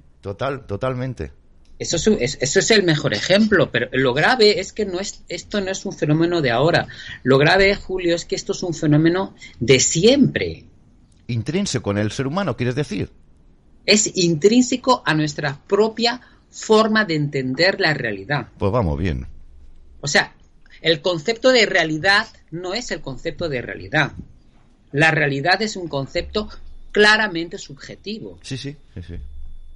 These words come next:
Speaker 2: O sea, si una persona, por ejemplo, piensa que los burros vuelan y, y están ve-, y tienen, y, y son de color rosa, se cree que los burros vuelan y son de color rosa. No importa que no haya visto ningún burro, pero tiene la fe de que los burros vuelan y son de color rosa.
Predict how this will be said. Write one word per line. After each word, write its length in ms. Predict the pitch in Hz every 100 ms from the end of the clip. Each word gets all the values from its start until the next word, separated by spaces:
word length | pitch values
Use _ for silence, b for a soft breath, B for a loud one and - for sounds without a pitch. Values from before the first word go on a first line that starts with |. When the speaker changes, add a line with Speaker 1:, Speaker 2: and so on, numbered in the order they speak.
| - - -
Speaker 2:
O 40 | -
sea, 80 | 175
si 120 | 247
una 140 | 247 233
persona, 360 | 180 214 180
por 140 | 143 131
ejemplo, 440 | - 180 147 131
piensa 340 | 175 185 165
que 80 | 139
los 160 | 131 131
burros 300 | 156 175 147
vuelan 400 | 143 160 143 120
y, 260 | 120 113 107 B B B
y 260 | - 131 127
están 340 | 117 - 165
ve-, 160 | 165 156
y 120 | 135
tienen, 360 | 127 170 170 160
y, 440 | 143 127 131 120 -
y 60 | 135
son 180 | 175
de 100 | 165
color 260 | 151 143 160
rosa, 460 | 165 170 - 123 - - _ _ - _ _ _ _ -
se 240 | - 151
cree 200 | 175 196
que 100 | 220
los 180 | 202 202
burros 320 | 190 190 196 -
vuelan 240 | 196 202
y 40 |
son 200 | 151 202
de 80 | 196
color 260 | 151 139 120
rosa. 300 | 175 202 131
No 100 | 160
importa 440 | 208 151 190 190
que 120 | 147 151
no 80 | 165
haya 120 | 156
visto 220 | 165 151
ningún 300 | 156 160 165
burro, 300 | 165 196 202
pero 180 | 156 123
tiene 180 | 156 165
la 140 | 165
fe 160 | 151 180
de 100 | 160
que 100 | 135
los 140 | 127
burros 320 | 131 147 160
vuelan 300 | 147 165 175
y 40 | 175
son 120 | 190
de 100 | 160
color 260 | 139 113 104
rosa. 420 | 175 196 - -